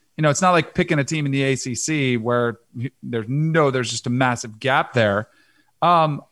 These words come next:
I think the defense is gonna be better. They've got seven returning starters. I,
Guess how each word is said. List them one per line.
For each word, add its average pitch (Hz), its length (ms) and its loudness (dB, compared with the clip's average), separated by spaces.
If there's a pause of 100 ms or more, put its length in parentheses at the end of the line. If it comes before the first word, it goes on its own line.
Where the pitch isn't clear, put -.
(460)
I 156 120 2
think 190 160 -4
the 151 80 -8
defense 196 720 -4
is 185 60 -14
gonna 196 200 -4
be 196 120 0
better. 135 720 2
They've 120 140 -14
got 135 200 -2
seven 151 260 -2
returning 147 380 -4
starters. 123 640 0 (460)
I, 156 140 2